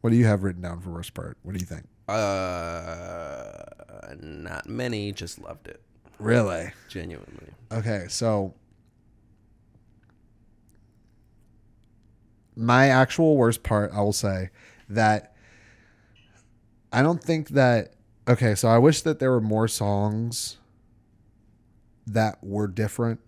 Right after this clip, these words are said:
Speaker 1: that were not dissonant. So, like, the very last song was different, but it was so dissonant that I felt like I couldn't enjoy the different vibe that he was giving in that song. It was the outro.
Speaker 2: What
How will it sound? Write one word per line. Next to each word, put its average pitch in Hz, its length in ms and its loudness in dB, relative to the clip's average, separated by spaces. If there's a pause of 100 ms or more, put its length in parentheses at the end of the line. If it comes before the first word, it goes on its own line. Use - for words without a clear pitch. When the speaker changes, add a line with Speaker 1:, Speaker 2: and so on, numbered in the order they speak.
Speaker 1:
that 101 280 -8
were 95 260 -8
not 95 480 -8
dissonant. 71 680 -16 (460)
So, - 200 -4
like, 113 260 0
the 110 100 -2
very 113 360 2
last 117 360 0
song 117 380 -2
was 101 200 -4
different, 127 680 -10 (760)
but 110 160 -2
it 107 100 -8
was 107 140 -6
so 123 240 -2
dissonant 117 580 -4
that 107 120 -4
I 104 60 -4
felt 101 200 -6
like 95 140 -8
I 98 60 -8
couldn't 87 480 -14
enjoy 92 580 -8 (240)
the 90 100 -10
different 85 520 -14
vibe 90 420 -14
that 90 160 -12
he 92 120 -12
was 90 180 -12 (1600)
giving 101 460 -4 (100)
in 107 160 -6
that 104 200 -4
song. 113 320 0
It 101 60 -4
was 98 100 -2
the 104 80 -4
outro. 87 400 -8
Speaker 2:
What - 120 -16